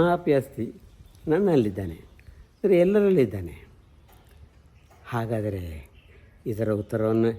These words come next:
ಹೇಳ್ಬೋದಾ? ಸ್ನೇಹಿತರೆ, ಇದು ಬಹಳ ಸುಲಭ. ನಕಾರದಿಂದ ಆರಂಭ ಆಗುತ್ತದೆ, ನಕಾರದಿಂದ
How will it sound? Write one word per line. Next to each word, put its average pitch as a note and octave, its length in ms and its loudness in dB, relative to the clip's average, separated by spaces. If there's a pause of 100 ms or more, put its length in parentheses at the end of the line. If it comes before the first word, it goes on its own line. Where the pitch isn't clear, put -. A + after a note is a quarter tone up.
(100)
ಹೇಳ್ಬೋದಾ? B2 480 0 (2000)
ಸ್ನೇಹಿತರೆ, G#2+ 560 -2 (500)
ಇದು A2+ 240 2 (340)
ಬಹಳ A#2 380 2
ಸುಲಭ. G2+ 360 -2 (1120)
ನಕಾರದಿಂದ B2+ 840 -2
ಆರಂಭ A#2 360 0
ಆಗುತ್ತದೆ, G2 480 -8 (1400)
ನಕಾರದಿಂದ D#3+ 640 0